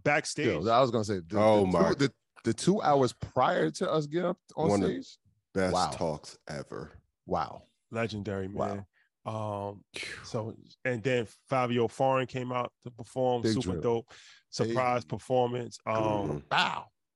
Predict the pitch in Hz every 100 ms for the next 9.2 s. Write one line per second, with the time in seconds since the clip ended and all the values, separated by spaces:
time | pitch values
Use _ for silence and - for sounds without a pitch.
0 | - 131 - 123 123 117 127 139 131 127
1 | 123 117 107 - - 135 135 131 127 120
2 | 120 117 110 123 127 117 104 117 107 123
3 | 120 120 120 113 117 113 - 131 123 113
4 | 110 117 127 - 107 - 110 110 110 113
5 | - _ - _ - 107 101 101 - 110
6 | 95 71 143 - 139 98 139 135 139 -
7 | _ 127 143 156 120 139 131 135 120 107
8 | - 131 123 120 - - - 110 104 98
9 | 95 87